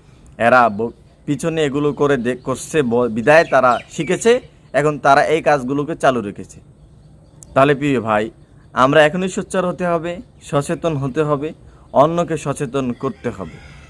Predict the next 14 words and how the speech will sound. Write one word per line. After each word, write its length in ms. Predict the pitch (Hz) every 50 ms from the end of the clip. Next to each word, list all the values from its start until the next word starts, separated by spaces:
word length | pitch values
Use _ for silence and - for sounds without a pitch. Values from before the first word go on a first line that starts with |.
| - - - - - - - - - -
প্রতিবাদ 540 | 143 147 127 175 160 160 165 175 185 185 - -
করতে 260 | 185 175 - - 185
হবে, 380 | 165 165 165 156 160 170 165 165
সত্যের 480 | - - - 143 - - - 156 139 135
বাণী 300 | 120 123 127 127 123 120
পৌঁছে 460 | - 147 147 156 156 143 - 170 160
দিতে 220 | 147 156 147 165
হবে। 340 | 160 143 147 143 139 151 151 - _ - - - - - - 101
দেশকে 460 | 92 123 135 139 - - - 156 143
ইসলামী 340 | 135 - - 139 135 135 131
রাষ্ট্র 340 | 127 131 131 - - 127
কায়েম 320 | 110 - 110 113 120 120 120
করার 280 | - 120 110 110 98
জন্য 320 | 92 110 101 101 101 104